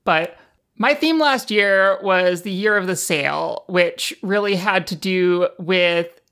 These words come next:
a sort of mindfulness around being aware of when I had the wherewithal to push forward on the things that I wanted to be pushing forward on, but also to be aware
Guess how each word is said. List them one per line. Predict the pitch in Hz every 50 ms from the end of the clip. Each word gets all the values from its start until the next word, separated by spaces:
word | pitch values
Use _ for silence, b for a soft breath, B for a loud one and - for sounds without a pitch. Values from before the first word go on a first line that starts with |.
| _ _ _ _ _ _ _ _ _ _ _ _ _ _ _ _ _
a | - 208 196
sort | 190 - 220 208 196
of | 196 190 175
mindfulness | 185 185 180 190 208 220 226 226 - 226 208 180 165 165 170 170 165 - - - -
around | 214 190 170 170 151 147 151 160 160 160 160 160 156 156 - - _ _
being | - 208 214 226 233 233
aware | 233 214 185 190 180 180 170 170 165 165 170 170 170 -
of | - 180 170 160 165 160 160 - - -
when | 202 160 185 190 190 190 190
I | 196 190 190 190
had | 151 156 175 160 160 156 156 156 156 156 170 165 b b b b b b b _ _ -
the | 170 190 175 170 165 160 160 160 160 165 165 - - -
wherewithal | 180 165 170 160 165 165 180 175 190 175 156 156 156 151 147 147 151 151 151 -
to | - - 190 175 156 156 156 151 151 151 151 151 151 b b b b _ _ -
push | - 220 190 - -
forward | - 202 160 160 185 202 220 226 240 247 262 311 - _ _ _
on | - 226 226
the | 226 240 226
things | 233 214 196 202 208 208 185 -
that | 208 190 185 185 185 -
I | 175 170 170 170 175 180 180 175 175 - _
wanted | 185 170 160 160 160 170 180 170 165 160
to | 175
be | 180
pushing | 160 - 185 160 170 170 170
forward | - 190 180 180 185 180 170
on, | 151 143 147 143 147 151 B B B B B B
but | - 190 202
also | 202 208 240 233 - 233
to | 208 202
be | 185 202 190
aware | 185 165 175 165 165 170 170 165 165 170